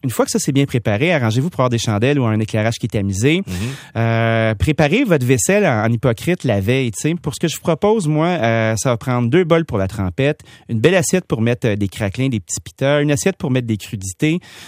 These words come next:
Speaker 1: une assiette pour mettre des charcuteries à, à votre goût, puis une assiette pour les fromages. Essayez de finir plus tôt aussi pour faire une belle surprise, tu sais.
Speaker 2: Ouais.
Speaker 1: Si t'arrives avant, euh, avant l'être aimé, là,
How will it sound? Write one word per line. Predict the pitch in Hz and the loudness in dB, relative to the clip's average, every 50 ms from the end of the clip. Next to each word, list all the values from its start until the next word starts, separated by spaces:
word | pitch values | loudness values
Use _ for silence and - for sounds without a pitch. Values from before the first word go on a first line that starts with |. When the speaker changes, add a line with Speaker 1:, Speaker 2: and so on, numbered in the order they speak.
| - - - | -18 -6 -2
Speaker 1:
une | 170 170 | 0 2
assiette | 175 156 - 202 190 - | 2 2 2 0 -2 -2
pour | - 127 | -2 -2
mettre | 127 131 127 | 0 0 0
des | 113 113 101 | 0 -2 -2
charcuteries | - 131 110 - - - - - 151 151 139 | -2 -4 -6 -6 -10 -16 -8 -4 -2 0 0
à, | 117 104 101 | 0 0 -2
à | - 107 98 | -2 -2 -2
votre | 90 98 92 87 | -2 -2 -4 -4
goût, | 107 107 143 160 190 202 - - - - - | -4 -2 -2 -2 -2 -4 -6 -10 -18 -20 -8
puis | - 135 131 | -4 0 2
une | 143 | 2
assiette | 139 - - 185 - | 2 2 0 -2 -2
pour | - 143 113 | -2 -2 -2
les | 117 | -2
fromages. | 113 - - 110 98 101 98 95 - - - - - - - - - | -4 -4 -4 -4 -2 -2 -4 -4 -6 -10 -12 -16 -20 -20 -20 -10 -8
Essayez | 127 135 - 190 240 | -6 -2 -2 -2 -2
de | - | 0
finir | - - 160 151 147 139 | 0 0 2 2 0 -2
plus | - - - | -4 -8 -6
tôt | - 151 151 139 | -2 -2 -2 0
aussi | 117 110 104 - - 123 - | -2 -2 -4 -6 -6 -8 -8
pour | - - 127 | -8 -10 -6
faire | - - 156 151 135 | 0 0 2 2 2
une | 117 110 | 2 2
belle | 123 131 135 | 2 2 2
surprise, | 120 - 117 104 - - 123 110 104 101 | 0 -2 -6 -6 -6 -6 -4 -4 -4 -6
tu | - 95 | -4 -2
sais. | 170 180 | -2 -2
Speaker 2:
Ouais. | 190 85 - - - - - _ | -2 -4 -8 -14 -20 -20 -20 _
Speaker 1:
Si | - - | -6 0
t'arrives | - 156 139 135 208 247 | 2 2 4 4 4 4
avant, | 208 131 110 110 131 | 4 4 4 4 2
euh, | 139 143 143 131 120 113 110 110 107 107 - | 2 2 2 2 2 2 2 0 0 0 0
avant | - 110 107 127 139 | 0 0 2 2 2
l'être | 143 135 - - - | 2 0 0 -2 -2
aimé, | 110 107 110 131 160 160 | -2 0 0 0 0 0
là, | 143 127 127 131 143 | 0 0 0 -2 -4